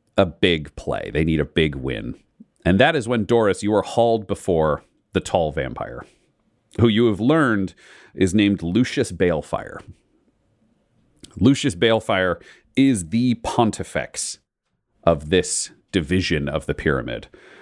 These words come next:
which means he's at a national level of leadership, if we were to think in terms of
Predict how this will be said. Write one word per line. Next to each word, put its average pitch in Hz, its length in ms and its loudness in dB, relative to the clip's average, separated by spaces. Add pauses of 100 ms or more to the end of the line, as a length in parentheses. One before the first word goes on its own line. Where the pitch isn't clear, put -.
(260)
which 110 180 2
means 165 440 2
he's 131 320 0
at 131 220 2
a 107 80 2
national 95 680 -2
level 69 340 -2
of 64 140 -6
leadership, 62 560 -6
if - 100 -8
we 69 80 0
were 65 80 -2
to 64 60 -6
think - 240 -6
in - 100 -8
terms 62 320 -6
of 60 340 -8